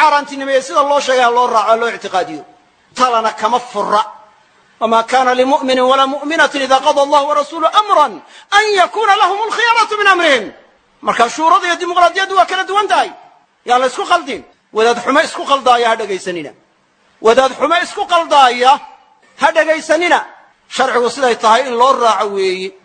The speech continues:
Qadiyadda ku saabsan waxa weeye shuurada Islaamka in la yidhaahdo waa mulzima. Oo siday u bataan in la raacaa laazima. Mucaasiriinta qaarkood baa la yimi. Waxayna ula yimaadeen tabiciyo gaalada ay raacayaan, inhizaam nafsiya ku sugan.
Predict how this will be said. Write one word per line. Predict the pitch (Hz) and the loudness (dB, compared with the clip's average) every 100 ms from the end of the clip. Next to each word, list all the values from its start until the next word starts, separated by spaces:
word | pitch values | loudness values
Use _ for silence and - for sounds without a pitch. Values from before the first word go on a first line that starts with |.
| _ _ - | _ _ -2
Qadiyadda | 330 349 392 392 | -2 0 0 0
ku | 339 | -2
saabsan | 370 320 277 - 311 | 0 0 0 0 0
waxa | 294 254 | 0 0
weeye | 294 269 254 226 214 214 - - _ _ | 2 2 2 0 0 -2 -14 -20 _ _
shuurada | - 285 277 294 285 | -8 0 2 2 -2
Islaamka | - 254 262 240 220 226 240 | -6 -2 0 0 -2 0 2
in | 269 | 2
la | 254 | -2
yidhaahdo | 240 240 240 | 2 2 4
waa | 240 | 2
mulzima. | 226 226 208 175 247 214 - - _ _ - | 0 -6 -10 -4 -2 -2 -6 -18 _ _ -2
Oo | 254 | -2
siday | 320 339 302 | -2 -2 -2
u | 339 | -2
bataan | 285 - 311 359 | -4 -2 -2 0
in | 320 | 0
la | 269 | 2
raacaa | 262 269 339 | 2 2 0
laazima. | 302 302 330 240 233 196 - _ _ _ - | 2 2 2 -2 -8 -8 -12 _ _ _ -6
Mucaasiriinta | 311 320 320 - 339 359 311 302 | 2 4 4 0 -4 -2 -2 0
qaarkood | 320 - 285 285 | -2 0 0 0
baa | 254 262 | 0 0
la | 262 | 0
yimi. | 269 214 196 208 _ _ _ | -2 -6 -10 -12 _ _ _
Waxayna | - - 403 403 403 | -2 0 0 -2 0
ula | 392 | 2
yimaadeen | 403 370 339 339 330 | 2 2 0 0 0
tabiciyo | 339 370 330 381 403 | 0 0 0 0 0
gaalada | 349 349 359 | 2 2 2
ay | 349 294 | 2 4
raacayaan, | 302 285 302 285 294 | 4 4 2 0 -2
inhizaam | 285 285 339 320 | -4 -2 -2 -2
nafsiya | 339 339 320 302 | -4 -6 -4 -2
ku | 269 | -2
sugan. | 269 214 190 | -8 -8 -6